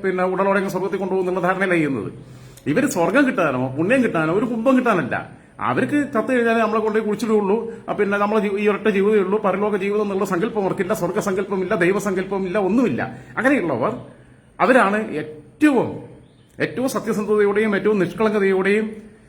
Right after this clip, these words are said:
മറ്റു വ്യാമോഹങ്ങളൊന്നുമില്ലാതെയും തങ്ങൾക്ക് ചെയ്യാൻ പറ്റുന്ന കാര്യം ചെയ്യുക എന്ന രീതിയിൽ നിൽക്കുന്നത്. ചില ആളുകളുണ്ടല്ലോ, ഇപ്പം ഈ ബോച്ചെ,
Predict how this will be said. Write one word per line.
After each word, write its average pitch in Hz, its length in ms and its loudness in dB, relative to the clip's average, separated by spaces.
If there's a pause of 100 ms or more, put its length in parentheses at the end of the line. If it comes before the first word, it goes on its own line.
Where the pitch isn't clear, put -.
(140)
മറ്റു 160 340 0
വ്യാമോഹങ്ങളൊന്നുമില്ലാതെയും 208 1500 2 (180)
തങ്ങൾക്ക് 220 300 0
ചെയ്യാൻ 202 340 0
പറ്റുന്ന 196 280 -2
കാര്യം 185 300 -2
ചെയ്യുക 185 300 0
എന്ന 190 240 0
രീതിയിൽ 180 260 0
നിൽക്കുന്നത്. 196 540 -2 (580)
ചില 190 180 2
ആളുകളുണ്ടല്ലോ, 233 480 2
ഇപ്പം 165 200 -2 (320)
ഈ 127 520 0
ബോച്ചെ, 220 760 0